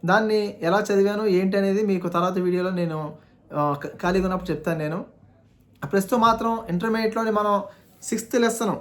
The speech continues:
దీని యొక్క ప్రీవియస్ వీడియో ఫైవ్ లెసన్స్ వరకు వచ్చాయి, రివ్యూ చేసాం, అది కూడా చూడండి మీరు, దీని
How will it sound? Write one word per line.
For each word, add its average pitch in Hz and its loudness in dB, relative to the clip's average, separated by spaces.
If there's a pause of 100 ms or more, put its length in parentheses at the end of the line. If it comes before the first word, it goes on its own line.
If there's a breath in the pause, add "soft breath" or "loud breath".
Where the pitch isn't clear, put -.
(260)
దీని 202 4
యొక్క 208 0
ప్రీవియస్ 240 0 (120)
వీడియో 226 0 (380)
ఫైవ్ 202 2
లెసన్స్ 214 -4
వరకు 208 0
వచ్చాయి, 214 -2
రివ్యూ 208 0
చేసాం, 196 0 (520 loud breath)
అది 185 0
కూడా 196 0
చూడండి 190 2
మీరు, 202 -2 (640)
దీని 185 0